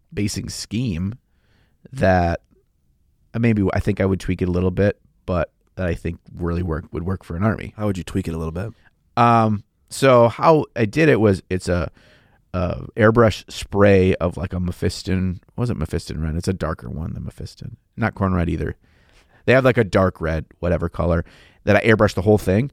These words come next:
Speaker 2: Uh-huh.
Speaker 1: And I did a couple series of dry brushes to, to build up this almost, like,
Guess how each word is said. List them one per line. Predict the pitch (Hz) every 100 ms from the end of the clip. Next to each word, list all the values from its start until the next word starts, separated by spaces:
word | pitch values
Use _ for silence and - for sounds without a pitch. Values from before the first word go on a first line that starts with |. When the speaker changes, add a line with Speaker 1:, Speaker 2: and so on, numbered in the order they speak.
| -
Speaker 2:
Uh-huh. | 107
Speaker 1:
And | 104
I | 113
did | 104
a | 98
couple | 117 113 110
series | - 101 101 92 -
of | 87
dry | 82 95 95
brushes | 90 87 - 82
to, | - - _
to | -
build | 85 92 90
up | 87 85
this | 87 85
almost, | - 87 82 -
like, | 82 78 - -